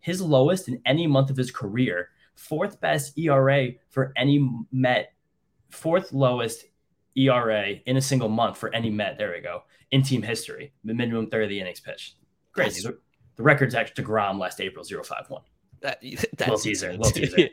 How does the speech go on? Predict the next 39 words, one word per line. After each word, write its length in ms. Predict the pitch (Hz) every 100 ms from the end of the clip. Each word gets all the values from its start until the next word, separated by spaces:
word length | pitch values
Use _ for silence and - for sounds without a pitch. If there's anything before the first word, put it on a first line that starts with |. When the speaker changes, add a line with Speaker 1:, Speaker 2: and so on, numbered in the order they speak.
| - - -
Speaker 2:
little 180 | 147
teaser 420 | 143 147 127 117 110
of, 120 | 107
uh, 120 | 107
what's 260 | 107 107 -
to 80 |
come 240 | 110 113 92
maybe 240 | 92 90
next 300 | 92 90 -
week. 180 | 95 92
But 120 | 120
yeah, 120 | 139
I 60 | 113
mean, 120 | 127
Carlos 320 | 117 147 139
Carrasco 320 | - 120 113 110
has 80 |
been 120 | 98 95
so 200 | - 98
good. 240 | 95 95
It 40 |
was 120 | 95 98
huge 240 | 139 110
in 80 | 110
this 160 | 104
game. 320 | - 101 101 98
And 160 | 156 175
it 60 |
also 240 | 175 175 143
helped, 200 | 151 -
too, 160 | 131
that 140 | 147 147
the 100 | 107
offense 300 | 113 156 -
was 140 | 147
swinging 320 | - 175 160
the 40 | 190
bat 220 | 180 165
again. 300 | 143 131 85